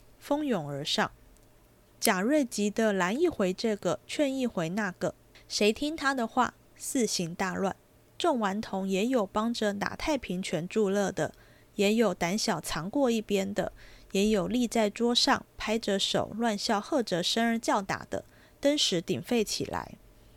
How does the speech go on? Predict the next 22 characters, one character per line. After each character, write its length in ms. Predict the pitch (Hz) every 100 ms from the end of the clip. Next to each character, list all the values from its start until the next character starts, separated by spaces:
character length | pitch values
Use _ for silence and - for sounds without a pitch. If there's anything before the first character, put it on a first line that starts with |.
| - - - -
外 160 | 311 277
边 260 | 269 277
几 220 | 277 196
个 180 | 156 170
大 220 | - 294
仆 260 | 247 - 196
人 300 | 196 180 185
李 100 | 170
贵 260 | - 294 240
等 240 | 175 - - _ -
听 280 | - 247
见 260 | 262 269 196
里 120 | 160
边 260 | 170 240 254
作 220 | 330 254
反 240 | - 170
起 200 | 196 -
来， 280 | 147 151 143 - - -
忙 180 | 190 202
都 200 | 208 262
进 240 | 262 294 196
来 300 | 151 143